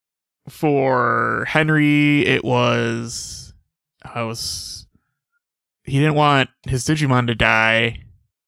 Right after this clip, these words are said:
and that kind of pushed it over the edge.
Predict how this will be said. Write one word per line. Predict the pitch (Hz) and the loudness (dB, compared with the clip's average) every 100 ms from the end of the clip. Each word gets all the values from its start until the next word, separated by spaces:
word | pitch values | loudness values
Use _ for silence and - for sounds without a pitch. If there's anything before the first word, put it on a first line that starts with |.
| _ _ _ _ _ _ | _ _ _ _ _ _
and | 135 131 | -2 0
that | 131 | 2
kind | 135 127 123 | 2 2 2
of | 117 - | 0 -4
pushed | - 127 - | -4 -4 -2
it | 127 | 0
over | 120 117 | 0 0
the | 117 113 | -2 -2
edge. | 113 113 110 120 - - - | 0 -2 -4 -8 -12 -14 -20